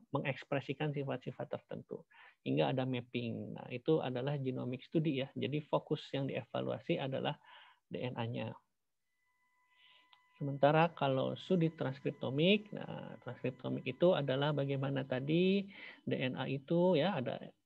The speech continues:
nah, mungkin, em, kalau yang berkutat di bidang molekuler, ada yang namanya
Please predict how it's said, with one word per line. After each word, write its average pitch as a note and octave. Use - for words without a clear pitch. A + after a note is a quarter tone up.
nah, B2
mungkin, C#3
em, B2
kalau B2
yang B2
berkutat B2
di B2+
bidang B2+
molekuler, C3+
ada C3+
yang B2+
namanya B2+